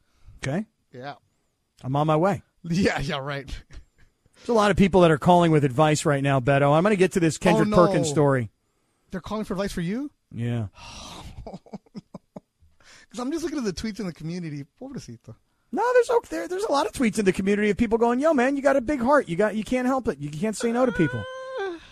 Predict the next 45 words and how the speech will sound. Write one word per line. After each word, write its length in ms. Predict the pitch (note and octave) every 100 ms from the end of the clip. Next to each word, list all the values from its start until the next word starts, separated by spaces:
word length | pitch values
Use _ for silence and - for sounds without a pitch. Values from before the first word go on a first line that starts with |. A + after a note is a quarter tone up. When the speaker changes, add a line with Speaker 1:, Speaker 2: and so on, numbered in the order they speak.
| - -
Speaker 1:
I 200 | C4 D4+
mean, 160 | D4+ D4
if 360 | A#3+ C#4+ A#3+
I'm 120 | C#4
being 180 | C4+ D4+
honest 300 | B3+ B3 G#3
with 80 | F3+
you, 80 | E3+
I'm 80 | E3+
kinda 240 | A#3 A3
feeling 240 | G#3+ F#3 E3+
like 140 | D#3
a 40 |
bit 140 | C#3 D#3+
of 60 |
a 60 | C#3
pushover. 560 | - C#3+ - A#2+ A#2 G#2+ _ _ _ _ _ _ _ _ _
Speaker 2:
<laughs> 1900 | G#4 G#4 A#4+ B4 C5 C5 - G4 G#4+ A#4+ - - A#4 F5 _ - - - -
Speaker 1:
Feeling 180 | - F3
like 140 | E3
this 140 | E3+ -
guy 180 | F#3+
has 140 | F3 D3
turned 240 | - F#3
me 140 | F3 E3
into 180 | E3
his, 240 | D3+ C3 - _ _
his 140 | - E3
personal 440 | - G3 - E3
assistant 400 | D3 - F#3 D3+
once 240 | B2+ C#3 -
a 40 |
year. 240 | B2 A#2 - _ _ _ _ _ _ _ _ _ _ -
Speaker 2:
Uh, 120 | D#3 _
why 200 | E3 E3+
do 60 | D4
I 40 |
have 80 | D4+
a 20 |
feeling 240 | A3 C4 A3+
there's 120 | E3
more 360 | B2+ C3 D#3+ F#3
than 140 | D#3
just 180 | C3+ B2+
him, 400 | - - C3+ G#2+